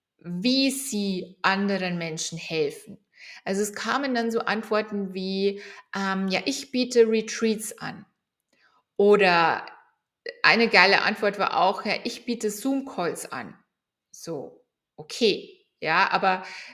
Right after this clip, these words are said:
die Frage ist ja, was machst du in diesen Zoom-Calls? Warum machst du die und wobei hilfst du? Und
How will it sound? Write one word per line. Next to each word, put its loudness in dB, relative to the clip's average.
die -8
Frage 6
ist -2
ja, 0
was -4
machst -4
du -2
in 2
diesen -2
Zoom-Calls? -6
Warum -2
machst -6
du -4
die -6
und -4
wobei 0
hilfst -6
du? -10
Und 2